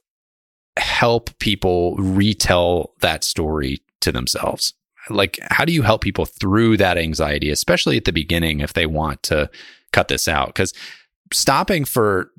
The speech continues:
three months, let alone one month, let alone even just going out one time,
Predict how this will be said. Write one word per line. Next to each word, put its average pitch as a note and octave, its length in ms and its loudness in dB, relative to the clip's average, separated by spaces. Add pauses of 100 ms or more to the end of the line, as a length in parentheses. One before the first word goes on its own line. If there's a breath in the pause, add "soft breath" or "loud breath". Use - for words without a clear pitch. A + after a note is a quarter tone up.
three B2 460 0
months, F2 420 0
let C#3+ 180 2
alone G2+ 340 0
one A2 180 2
month, F2+ 280 -2
let C3 160 2
alone D3 300 2
even G#2 180 0
just F#2 160 -4
going G2 280 0
out D#2+ 160 0
one G2 480 2
time, F#2 680 0